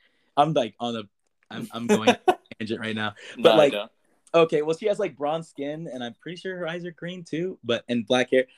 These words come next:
Speaker 1: So I, I just imagine, like, basically her, but with, like, a cool cape, like, a cool Sith cape. <laughs>
Speaker 2: <laughs>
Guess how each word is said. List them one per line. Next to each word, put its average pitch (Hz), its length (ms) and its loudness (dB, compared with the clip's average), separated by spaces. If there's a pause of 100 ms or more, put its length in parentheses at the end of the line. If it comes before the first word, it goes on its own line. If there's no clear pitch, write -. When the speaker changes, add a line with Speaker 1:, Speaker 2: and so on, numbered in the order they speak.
(120)
Speaker 1:
So 175 120 4
I, 156 380 4
I 143 60 -2
just 160 220 -6
imagine, 151 360 -2
like, 117 280 -6
basically 123 420 -6
her, 139 460 -6
but 123 120 -6
with, 117 200 -8
like, 107 240 -12 (200)
a 113 80 -8
cool 120 280 -4
cape, 107 360 -10 (140)
like, 110 160 -6
a 98 60 -12
cool 113 200 -6
Sith - 320 -8
cape. 113 300 -6
<laughs> 160 60 -4 (340)
Speaker 2:
<laughs> 139 560 0